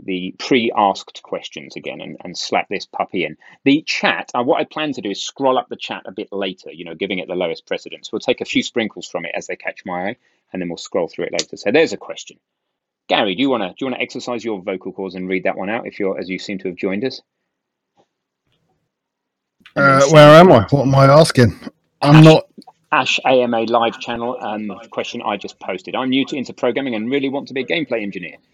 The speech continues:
Speaker 1: You don't have to answer it, by the way. I mean, ask it or anything. You can do what you like.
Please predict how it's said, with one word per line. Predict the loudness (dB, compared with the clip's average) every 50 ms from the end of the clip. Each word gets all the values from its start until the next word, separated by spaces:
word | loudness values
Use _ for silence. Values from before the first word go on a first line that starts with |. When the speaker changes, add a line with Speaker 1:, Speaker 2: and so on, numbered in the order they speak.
| _ _ _ -20 -20 _ _ _ _
Speaker 1:
You | -6 -4
don't | -4 -4 -6
have | -8 -8 -8
to | -12 -14 -12
answer | -14 -14 -14 -14 -14
it, | -14 -14
by | -14
the | -12 -12
way. | -12 -14 _ _ _ -16
I |
mean, | -12 -10 -10
ask | -10 -10 -12 -12 -12
it | -10
or | -8 -6 -6
anything. | -8 -8 -10 -12 -18 -20 -20 _
You | -20 -20
can | -18 -20 -20 _ _ _ _ _ _ _ _ _ _ _ -16
do | -14
what | -14 -12
you | -12 -12
like. | -12